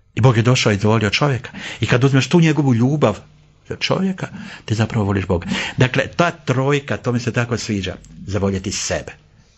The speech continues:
Tad ćeš voljeti ludo Boga, tad ćeš ludo voljeti ljude. Tad ćeš sve troje imati. Tad će biti novo društvo. A tad smo cjeloviti, vidiš,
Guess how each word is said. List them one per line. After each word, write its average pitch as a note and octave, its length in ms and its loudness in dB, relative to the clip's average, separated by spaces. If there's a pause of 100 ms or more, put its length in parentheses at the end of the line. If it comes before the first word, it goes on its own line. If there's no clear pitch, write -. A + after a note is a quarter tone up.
(180)
Tad F#2+ 160 0
ćeš - 180 0
voljeti F2 340 -8
ludo F2+ 320 2
Boga, D#2+ 260 -8 (320)
tad F2+ 120 -4
ćeš - 380 -4 (500)
ludo G#2+ 260 4
voljeti E2 380 -4
ljude. D#2 300 -12 (680)
Tad F2 140 2
ćeš - 280 -2
sve F2 140 -4
troje - 320 -8
imati. - 240 -12 (360)
Tad - 180 0
će D#3+ 100 0
biti A2+ 180 0
novo F2+ 260 -2
društvo. - 440 -8 (340)
A - 80 -2
tad A3 200 0
smo A3 120 0
cjeloviti, F3+ 540 0
vidiš, C3+ 280 -2